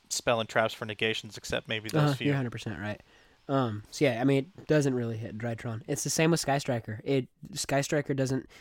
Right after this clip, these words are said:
Speaker 2: I think they've got, like, one trap, and that's it. So unless they're running a bunch of Solemns and s-, and, uh, a bunch of Judgments or Strikes, which most of the topping builds do not, um, it doesn't do
Speaker 1: Yeah.
Speaker 2: anything to that deck. So,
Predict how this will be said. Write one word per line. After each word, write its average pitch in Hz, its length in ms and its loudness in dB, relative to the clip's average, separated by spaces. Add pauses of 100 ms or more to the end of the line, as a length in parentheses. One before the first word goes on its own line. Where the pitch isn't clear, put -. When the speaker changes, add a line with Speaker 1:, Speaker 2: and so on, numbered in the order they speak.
(200)
Speaker 2:
I 139 60 -8
think 151 160 2
they've 147 100 4
got, 135 220 2
like, 131 220 -4
one 127 180 0
trap, 123 380 -2 (120)
and 127 120 0
that's 120 200 -4
it. 127 140 -6
So 135 140 -2
unless 131 240 -2
they're 151 140 -2
running 131 260 2
a - 40 0
bunch 117 220 -6
of 117 60 -8
Solemns 127 760 -2 (180)
and 123 140 -4
s-, - 200 -6 (120)
and, 107 480 -4 (680)
uh, 104 640 -6 (440)
a 139 120 -2
bunch 135 180 0
of 131 60 -6
Judgments 131 420 0
or 113 40 -4
Strikes, - 600 -4
which - 240 -6 (400)
most 139 460 0
of 143 80 0
the 131 40 -2
topping 123 460 -2
builds 120 400 -4
do 117 180 -4
not, 113 520 0 (720)
um, 120 320 0 (400)
it 123 140 -6
doesn't 135 240 4
do 113 100 0
Speaker 1:
Yeah. 120 120 6
Speaker 2:
anything 104 200 -2
to 107 60 -6
that 92 180 -8
deck. - 260 -20 (200)
So, 113 440 -4